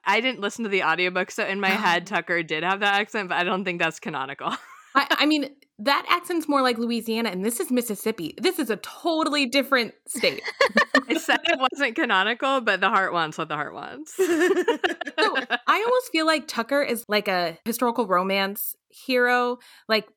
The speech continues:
Speaker 3: a Regency, or where they own things and they have money, but they don't actually do work. And if
Speaker 1: Mm-hmm.
Speaker 3: anybody knew that Tucker was doing all this work, he would be, like, mortified that people know that he works for a living.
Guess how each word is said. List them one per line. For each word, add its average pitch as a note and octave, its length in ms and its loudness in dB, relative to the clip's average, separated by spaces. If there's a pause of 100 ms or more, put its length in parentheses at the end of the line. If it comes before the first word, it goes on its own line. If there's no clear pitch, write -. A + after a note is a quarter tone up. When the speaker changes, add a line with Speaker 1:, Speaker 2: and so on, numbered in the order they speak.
(100)
Speaker 3:
a G3 80 0
Regency, A3+ 800 0
or F#3+ 680 0
where G#3 440 0 (120)
they A#3 280 0 (240)
own D4+ 320 2
things G3+ 320 -2
and F#3+ 100 -2
they F#3 80 0
have G#3 300 0
money, G#3 240 0
but G#3 140 -6
they A#3 120 2
don't C#4+ 220 0
actually G#3 320 -2
do F3+ 160 -4
work. - 440 -8 (380)
And G#3 320 0 (120)
if A3+ 180 0
Speaker 1:
Mm-hmm. D3+ 180 -8
Speaker 3:
anybody B3+ 380 2
knew A3+ 380 2
that E4+ 180 -6
Tucker D4+ 280 -2
was D4 180 -2
doing C#4+ 260 0
all C4 120 2
this C#4 240 -4
work, C4+ 200 0
he B3 120 -2
would A#3 140 0
be, G#3+ 240 0
like, E3+ 400 0 (320)
mortified E3+ 760 0
that - 180 -8
people F3 240 -6
know E3+ 140 0
that E3+ 120 -2
he E3+ 140 -4
works D3+ 400 -4
for B3+ 120 0
a C4 80 2
living. D#4 500 -2